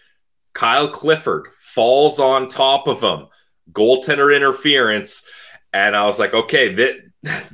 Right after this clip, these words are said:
<laughs> all right, how healthy is he? Can he handle that contact? Can he handle having a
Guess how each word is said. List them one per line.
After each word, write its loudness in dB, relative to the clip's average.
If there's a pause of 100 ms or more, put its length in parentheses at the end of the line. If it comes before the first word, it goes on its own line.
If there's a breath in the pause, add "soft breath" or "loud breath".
<laughs> -20
all 2
right, 0
how -2
healthy -2
is 0
he? -8
Can -6
he -4
handle -2
that 0
contact? -4
Can -10
he -10
handle -2
having -2 (260 loud breath)
a -4